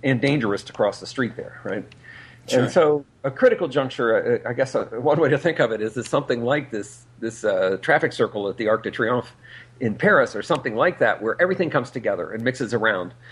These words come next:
Speaker 1: And then you've got all the, I don't know how many it is, twelve streets. Once you, once you start off on these avenues and you leave the Arc de Triomphe, it's hard to get back,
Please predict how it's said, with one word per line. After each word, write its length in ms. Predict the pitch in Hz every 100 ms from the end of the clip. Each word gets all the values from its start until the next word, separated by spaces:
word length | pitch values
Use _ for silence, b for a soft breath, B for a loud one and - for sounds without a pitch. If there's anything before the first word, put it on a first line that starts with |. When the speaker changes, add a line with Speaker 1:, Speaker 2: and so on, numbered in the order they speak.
| B B
Speaker 1:
And 140 | 120 117
then 140 | 123
you've 120 | 120 117
got 140 | 120
all 140 | 117
the, 140 | 107 98
I 40 |
don't 120 | 135
know 80 | 117
how 80 | 131
many 140 | 110
it 100 | 87
is, 80 | -
twelve 260 | - 110 120
streets. 440 | - 113 117 -
Once 160 | 127 156
you, 200 | 151 143
once 220 | 156 190
you 80 | 151
start 260 | - 160 143
off 240 | 143 -
on 140 | 107
these 140 | 107 107
avenues 480 | 120 127 101 87 90
and 120 | 95
you 80 | 95
leave 200 | 127 113
the 100 | 120
Arc 160 | 117
de 60 | -
Triomphe, 500 | - 131 123 143 101
it's 140 | 92
hard 160 | 123 113
to 60 |
get 180 | 107 113
back, 340 | 123 101 -